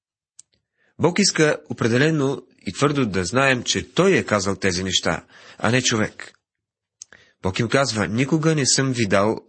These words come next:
дни за пост. Тези дни, които вие сте определили да постите и да извършвате прекрасни религиозни ритуали,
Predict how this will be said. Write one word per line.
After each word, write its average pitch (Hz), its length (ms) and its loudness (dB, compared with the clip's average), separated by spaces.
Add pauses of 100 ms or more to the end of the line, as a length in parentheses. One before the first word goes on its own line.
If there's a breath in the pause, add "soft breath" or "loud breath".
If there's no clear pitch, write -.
(140)
дни 107 520 -4 (160)
за 101 280 -4
пост. - 360 -4 (280 loud breath)
Тези 101 260 0
дни, 139 140 0
които 151 260 -2
вие 170 200 2
сте - 160 0
определили 113 520 0
да 90 180 -2
постите 123 560 -2 (300 loud breath)
и 123 80 0
да 131 60 4
извършвате 127 580 0
прекрасни 110 720 -2 (880 loud breath)
религиозни 110 640 0
ритуали, 117 500 0